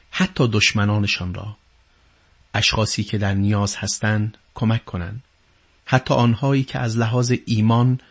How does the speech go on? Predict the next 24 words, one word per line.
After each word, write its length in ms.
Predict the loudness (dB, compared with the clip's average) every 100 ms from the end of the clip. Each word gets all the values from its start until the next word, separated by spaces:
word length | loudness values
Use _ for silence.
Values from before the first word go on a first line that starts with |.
| _ _ 0
یا 360 | 4 6 4 0 _ _ _ _ _
سنت 580 | -10 -2 2 4 4 2
زندگی 680 | 2 2 2 2 0 0 -2 -8 _ _ -4
و 140 | 0
یا 360 | 2 2 0 -4 _
از 200 | -2 0
لحاظ 380 | 0 0 0 2
زبان 560 | 0 0 0 2 0 -2 _ -4
با 120 | -2
آنها 540 | -2 -4 -4 -4 -6 -12
فرق 440 | -8 -4 -2 -4 -8
دارند. 520 | -8 -8 -10 -14 -18 _ _ _ _ _ _ _ _ _ _ _ 4
برای 280 | 6 8 6
این 200 | 6 6
منظور، 600 | 6 4 2 0 -2 -6 _ _ _ _ _ _ 2
عیسی 320 | 2 2 0
برای 360 | 2 2 2 0
پیروان 540 | 0 2 2 2 0
خود 360 | 0 0 -2 -4 0
این 180 | 2
حکایت 640 | 2 0 0 0 0 -2 -2
را 280 | -2 -2 -6 _ -6
توضیح 340 | -2 0 0
می‌دهد. 420 | 0 -2 -10 -12